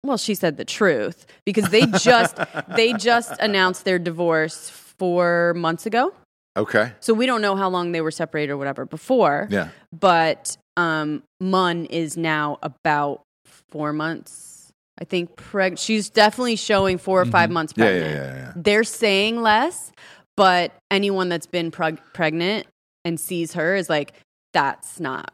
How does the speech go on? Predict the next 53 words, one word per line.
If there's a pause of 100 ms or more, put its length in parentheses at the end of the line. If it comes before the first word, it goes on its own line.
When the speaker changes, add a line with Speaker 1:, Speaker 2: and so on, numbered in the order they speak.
(180)
Speaker 1:
four
months."
Speaker 2:
No,
Speaker 1:
Yeah.
Speaker 2:
no.
Speaker 1:
Especially
Speaker 2:
And
Speaker 1:
for
Speaker 2:
you'll
be,
Speaker 1:
someone
that (120)
Speaker 2:
you'll
be,
Speaker 1:
little.
Speaker 2:
also
be
able
to
trace
back
that
birth
date,
so. (800)
Speaker 1:
Well,
you
will. (240)
But
again,
they
can,
what, (120)
keep
it
secret
and
then
be
like,
"Oh,
we
just
had
a
baby."
And
the
baby's,
like,
two, (340)
right?
Speaker 2:
Yeah.